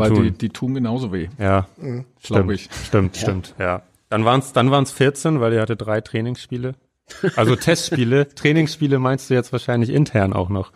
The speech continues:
Speaker 1: Nee, ja, ich meine schon Testspiele, das
Speaker 2: Ja.
Speaker 1: ist nochmal eine andere Intensität auf jeden Fall.
Speaker 2: Ja. Äh, diese Woche haben wir Donnerstag, Samstag, also hohe achtundvierzig Stunden Belastung. Wir haben Länderspiele, wo ja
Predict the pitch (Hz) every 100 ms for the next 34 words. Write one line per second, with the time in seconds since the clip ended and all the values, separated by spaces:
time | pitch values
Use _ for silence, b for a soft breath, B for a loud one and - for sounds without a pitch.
0 | - 131 151 87 95 110 117 123 120 101
1 | 104 - 95 92 98 95 101 87 92 -
2 | - 90 92 101 - 107 104 - 113 -
3 | 110 98 - 90 104 - _ _ _ _
4 | _ _ _ - 104 101 107 107 110 104
5 | 104 104 104 101 107 113 120 - 110 101
6 | 107 123 - 120 117 104 101 92 110 113
7 | 107 107 110 - 107 - 107 - 104 117
8 | 117 135 120 120 120 123 - 127 120 120
9 | b b b b _ 110 95 101 127 131
10 | - 123 117 104 104 101 98 95 92